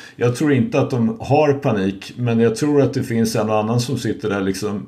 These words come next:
är det här verkligen hållbart som det ser ut just nu? För det de vill. För jag menar, någonstans är det så. Spelar, har du ett lag med LeBron James, jag skiter i om han är trettionio år gammal, så är du ju inte ute efter att komma typ sjua och åka ut i andra rundan. Det är inte,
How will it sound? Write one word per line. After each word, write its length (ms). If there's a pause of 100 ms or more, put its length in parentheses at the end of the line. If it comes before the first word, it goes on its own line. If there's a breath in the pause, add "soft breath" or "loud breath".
(140)
är 160
det 100
här 200
verkligen 440
hållbart 720
som 260
det 80
ser 180
ut 180
just 220
nu? 180 (1600 soft breath)
För 260
det 120
de 180
vill. 380
För 120
jag 80
menar, 160
någonstans 480
är 120
det 80
så. 340
Spelar, 520
har 200
du 100
ett 100
lag 220
med 100
LeBron 360
James, 400
jag 180
skiter 340
i 20
om 100
han 80
är 60
trettionio 440
år 60
gammal, 520 (400 loud breath)
så 160
är 100
du 80
ju 80
inte 180
ute 300
efter 220
att 60
komma 180
typ 200
sjua 420
och 80
åka 240
ut 180
i 60
andra 260
rundan. 500 (200)
Det 140
är 80
inte, 440